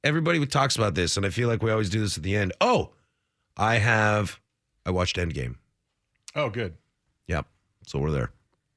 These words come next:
Speaker 1: I'm gonna watch Far From Home tonight, I think.
Speaker 2: Okay. Did
Speaker 1: Yeah.
Speaker 2: you like Endgame? Did you like the end of Endgame?
Speaker 1: I did. I did. Um, yeah, it was kinda cool. I didn't see it all coming.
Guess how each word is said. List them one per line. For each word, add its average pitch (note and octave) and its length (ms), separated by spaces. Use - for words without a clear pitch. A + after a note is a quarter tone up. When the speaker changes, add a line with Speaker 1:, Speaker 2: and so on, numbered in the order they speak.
Speaker 1:
I'm F#2 60
gonna F2+ 100
watch E2+ 140
Far D#2 200
From C#2+ 160
Home D2 140
tonight, B1+ 260
I G#1 40
think. - 220
Speaker 2:
Okay. F#3+ 260
Did - 100
Speaker 1:
Yeah. G#2+ 60
Speaker 2:
you - 60
like B2+ 160
Endgame? C3+ 280
Did B2+ 120
you A#2 60
like A#2 120
the B2 80
end A#2 100
of G#2+ 80
Endgame? A#2+ 320
Speaker 1:
I - 60
did. F3 360
I B2+ 40
did. A#2+ 360
Um, F#2+ 680
yeah, D3+ 180
it G#2+ 60
was G2+ 140
kinda C3+ 200
cool. G#2+ 240
I D#2+ 100
didn't A#2+ 140
see C3 160
it A#2+ 60
all A2+ 120
coming. G2+ 340